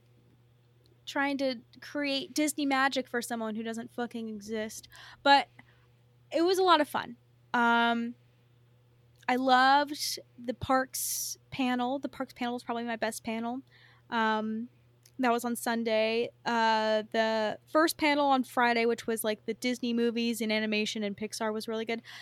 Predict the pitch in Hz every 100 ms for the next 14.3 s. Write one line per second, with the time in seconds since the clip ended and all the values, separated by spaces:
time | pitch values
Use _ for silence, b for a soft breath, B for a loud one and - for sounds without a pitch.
0 | B 370 427 403 - - 349 427 427 392
1 | 370 285 269 262 - 294 277 247 - 233
2 | 233 233 254 240 254 277 285 285 294 254
3 | 240 - 240 240 226 233 220 220 240 -
4 | 226 208 196 196 196 220 - _ _ _
5 | _ _ _ _ _ _ _ _ _ -
6 | _ _ _ _ - 233 226 220 214 214
7 | 208 208 208 208 202 - 208 214 226 226
8 | _ _ _ _ _ _ _ _ _ _
9 | _ 240 214 - 226 214 202 202 202 -
10 | 214 214 - - 285 320 254 240 220 208
11 | 196 196 190 196 - _ _ _ - 208
12 | 196 208 _ _ _ _ _ _ _ _
13 | _ _ _ _ _ _ _ 269 285 330
14 | 285 262 262